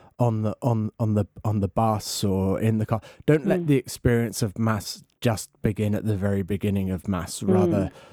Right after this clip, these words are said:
Speaker 2: Mm.
Speaker 1: start to get yourself in the, in, in the mindset for, for Mass bef-, before, before it begins.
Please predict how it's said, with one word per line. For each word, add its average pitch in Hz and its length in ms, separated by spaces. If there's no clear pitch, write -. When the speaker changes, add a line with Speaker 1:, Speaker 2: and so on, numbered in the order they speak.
Speaker 2:
Mm. 175 60
Speaker 1:
start 156 440
to 117 120
get 113 180
yourself 107 640
in 98 220
the, 92 340
in, 98 260
in 104 180
the 101 60
mindset 101 540
for, 98 260
for - 160
Mass 98 260
bef-, - 320
before, 98 520
before 98 380
it - 80
begins. 92 600